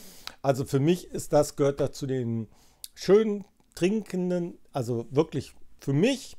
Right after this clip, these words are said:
persönlich zu den, den ganz tollen Whiskys, die ich, äh, weiterempfehlen würde, <laughs> wenn ich den Preis wüsste. Ansonsten rein geschmacklich kann ich ihn weiterempfehlen. Sehr schöner Whisky.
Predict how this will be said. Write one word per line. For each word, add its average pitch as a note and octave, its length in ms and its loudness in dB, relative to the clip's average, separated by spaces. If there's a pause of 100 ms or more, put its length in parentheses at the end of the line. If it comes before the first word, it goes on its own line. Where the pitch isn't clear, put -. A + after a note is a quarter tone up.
persönlich F3 600 0 (200)
zu D3+ 140 -6
den, C3+ 260 -4 (1080)
den C3 120 -2
ganz E3 300 -2
tollen E3 540 2
Whiskys, D3+ 440 -6
die C#3 300 -6
ich, - 260 -12
äh, A#2 240 -6 (380)
weiterempfehlen D#3+ 760 2
würde, C#3+ 320 2
<laughs> - 20 -6
wenn D#3 180 -2
ich - 160 0
den C#3 140 -2
Preis - 500 -6
wüsste. E3+ 480 -2 (580)
Ansonsten D3+ 640 4 (120)
rein D3+ 240 4
geschmacklich E3 580 -2
kann C#3+ 180 0
ich A#2 120 -6
ihn A#2 100 -6
weiterempfehlen. B2+ 920 -2
Sehr C3+ 280 4
schöner D3 400 -4
Whisky. A2+ 420 -8